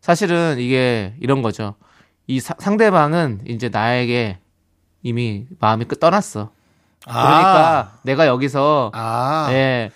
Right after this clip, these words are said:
Speaker 2: 그럼 나의 포기를
Speaker 1: 그렇죠.
Speaker 2: 나의 합-, 합리적인 포기를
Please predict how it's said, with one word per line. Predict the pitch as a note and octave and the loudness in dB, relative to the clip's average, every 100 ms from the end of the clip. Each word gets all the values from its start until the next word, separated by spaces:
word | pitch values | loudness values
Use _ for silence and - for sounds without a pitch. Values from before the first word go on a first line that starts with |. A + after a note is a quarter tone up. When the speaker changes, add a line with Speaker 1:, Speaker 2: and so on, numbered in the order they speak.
| _ | _
Speaker 2:
그럼 | G3 | -4
나의 | F3+ D#3 G3 | 0 0 0
포기를 | - A#3 A3 A#3 G#3+ C4+ C#4+ | -4 -6 -2 -2 2 2 2
Speaker 1:
그렇죠. | D#3+ D#3+ D#3+ C3+ A2+ | 2 0 0 -2 0
Speaker 2:
나의 | E3 G3 | 2 0
합-, | D3 A3 - | 0 -4 -6
합리적인 | - A3+ C4+ C#4 C4 A#3+ G#3+ | -8 -2 0 2 2 0 -6
포기를 | - G#3 G3 F#3+ B3+ E4+ | -8 -6 -4 0 0 -2